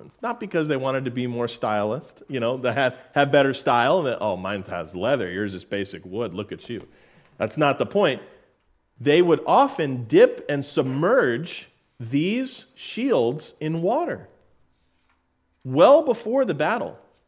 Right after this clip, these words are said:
For what purpose? Why would you want a waterlogged shield? So that when the fiery darts come and they hit your shield, the fire goes out.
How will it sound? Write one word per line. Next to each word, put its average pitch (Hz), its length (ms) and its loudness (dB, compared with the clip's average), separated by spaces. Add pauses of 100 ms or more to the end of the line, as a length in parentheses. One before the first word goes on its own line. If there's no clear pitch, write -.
(420)
For 226 100 -2
what 427 260 -4
purpose? 294 440 -2
Why 208 160 2
would 294 180 -4
you 233 80 -2
want 226 240 0
a 156 100 4
waterlogged 135 1000 2 (1080)
shield? 143 600 2 (220)
So - 180 0
that 127 180 4
when 131 120 0
the 117 80 -2
fiery 196 480 2
darts 226 400 2
come 113 420 -4 (340)
and 127 180 0
they 170 180 4
hit 220 340 0
your 185 240 6
shield, 160 600 -2 (320)
the 110 80 -6
fire 165 340 0
goes 143 240 -4
out. 135 320 -6